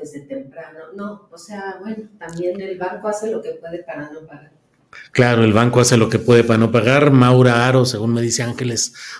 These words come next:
Speaker 2: reportó a otra hora y sin embargo, eh, pues no hacen, en fin.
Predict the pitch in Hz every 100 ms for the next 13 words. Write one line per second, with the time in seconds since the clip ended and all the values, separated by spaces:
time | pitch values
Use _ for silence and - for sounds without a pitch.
0 | - 120 120 113 113 120 117 113 120 127
1 | 127 143 160 170 156 - 117 113 123 131
2 | 131 127 123 120 123 - 117 110 107 -
3 | 107 - - - 110 143 - 135 131 131
4 | 127 127 - _ _ _ _ _ _ 117
5 | 123 127 127